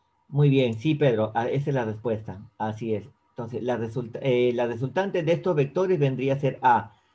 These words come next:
porque es la misma que esto, porque nos dice que la resultante en Y tiene que ser igual a cero. ¿Ya? Así es.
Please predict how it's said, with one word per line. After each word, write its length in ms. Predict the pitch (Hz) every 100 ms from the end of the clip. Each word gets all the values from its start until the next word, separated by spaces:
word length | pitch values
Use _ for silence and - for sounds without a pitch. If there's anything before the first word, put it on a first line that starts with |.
| _ _ -
porque 320 | 113 127 -
es 220 | - 143 147
la 140 | 143
misma 340 | 131 139 139
que 220 | 139 139 139
esto, 260 | 143 165
porque 300 | 147 139 135
nos 160 | 127 113
dice 320 | 131 - 143
que 80 | 139
la 100 | 120
resultante 680 | 107 113 110 127 139 131 -
en 240 | 120 107 104
Y 260 | 127 143
tiene 280 | 143 123 113
que 120 | 110
ser 200 | 110 110
igual 300 | 110 104 104
a 100 | 98
cero. 280 | - 98 95 _ _ _ _ _ _ _ _ _ _ _ _ _
¿Ya? 320 | 104 123 147 _ _ _
Así 320 | 104 104 101
es. 140 | 92